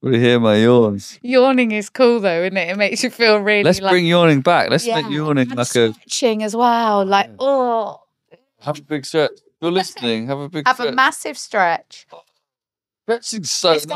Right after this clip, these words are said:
Speaker 2: after
Speaker 1: isn't
Speaker 2: your,
Speaker 1: it?
Speaker 2: yeah, it's so good, isn't it? You could
Speaker 1: What?
Speaker 2: do, you could do that back thing here if you want. You could do, <laughs> you could
Speaker 1: Go
Speaker 2: do,
Speaker 1: on, do that.
Speaker 2: you could do your yoga stretching in
Speaker 1: My
Speaker 2: your
Speaker 1: back
Speaker 2: back
Speaker 1: part.
Speaker 2: thing.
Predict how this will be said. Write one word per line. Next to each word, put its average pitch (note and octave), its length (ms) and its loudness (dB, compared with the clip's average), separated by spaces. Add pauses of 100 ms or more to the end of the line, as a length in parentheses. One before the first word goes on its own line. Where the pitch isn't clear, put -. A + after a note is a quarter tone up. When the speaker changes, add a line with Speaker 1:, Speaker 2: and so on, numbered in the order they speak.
(120)
Speaker 2:
after C4+ 100 -6
Speaker 1:
isn't B3 100 -12
Speaker 2:
your, A#3 160 2
Speaker 1:
it? A#3+ 60 -12
Speaker 2:
yeah, G3+ 500 2
it's E3+ 140 -8
so G#3 280 -2
good, F#3+ 220 -4
isn't F#3 240 -8
it? E3 200 -6 (640)
You A#3 200 -2
could - 60 0
Speaker 1:
What? A3+ 180 4
Speaker 2:
do, C4+ 60 -2
you C4+ 260 -4
could D4+ 180 -8
do E4 160 -4
that D4+ 240 0
back - 240 -2
thing G3 320 0
here A#3 360 2
if F#3+ 180 2
you F#3 120 -6
want. F3+ 280 0
You A3 100 -4
could - 200 -4
do, - 300 2
<laughs> - 40 -6
you F#4 160 2
could - 220 -6
Speaker 1:
Go G#3+ 220 2
Speaker 2:
do, - 200 -6
Speaker 1:
on, F3 80 -12
do - 80 -20 (160)
that. E4+ 840 -6
Speaker 2:
you F4+ 160 0
could D4+ 260 -6
do F4 100 -6
your D#4+ 340 0
yoga C4 800 2
stretching A3+ 720 -2
in G#3 100 -6
Speaker 1:
My - 60 -2
Speaker 2:
your - 80 -4
Speaker 1:
back D#3+ 120 4
Speaker 2:
back G3+ 140 0
Speaker 1:
part. G#2+ 400 0 (140)
Speaker 2:
thing. C4 320 2